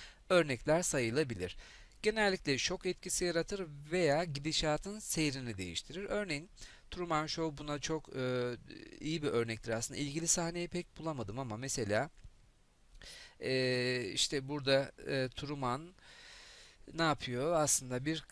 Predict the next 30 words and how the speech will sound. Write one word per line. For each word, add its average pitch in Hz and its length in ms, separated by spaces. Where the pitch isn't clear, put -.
e, 139 240
kameralarla 143 680
izlenen 127 480
sanal 147 380
bir 127 120
dünya 131 480
içinde 113 500
yaşıyor. 107 920
Kendisini 147 560
sonunda 139 540
işte 127 340
böyle 123 380
ekranlardan 117 840
görüyor 113 260
ve 151 100
sürekli 160 460
kendisi 143 440
de - 120
izleniyor 117 720
bu 110 80
şekilde. 117 460
Tamam, 180 360
bu 196 240
sahne 156 480
değil. 110 280
Biraz 127 220
tembellik 127 640
ettim, 104 240
kabul 113 280
ediyorum 117 440